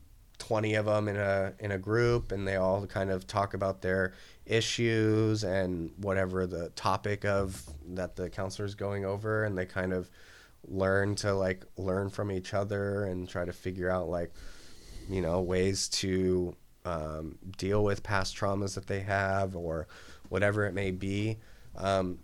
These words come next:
there are definitely some that are, like, hospitals and stuff, but, um,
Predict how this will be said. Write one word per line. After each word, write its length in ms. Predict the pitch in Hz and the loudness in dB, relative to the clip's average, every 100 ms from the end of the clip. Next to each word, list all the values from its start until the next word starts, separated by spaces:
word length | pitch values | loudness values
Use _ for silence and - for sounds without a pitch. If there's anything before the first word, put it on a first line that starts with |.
| - | -8
there 140 | - 113 | 4 6
are 80 | 120 | 8
definitely 260 | 135 143 | 4 2
some 240 | 120 120 117 | 2 2 4
that 100 | 110 | 2
are, 80 | |
like, 140 | 101 95 | 2 0
hospitals 600 | - 85 - 104 110 113 | 0 -2 -2 -2 -2 -2
and 120 | 113 | -4
stuff, 380 | - 120 123 - - - - | -2 -2 -2 -6 -16 -18 2
but, 360 | 98 92 85 - | 6 6 4 0
um, 480 | 98 85 78 80 82 | 0 0 0 -4 -8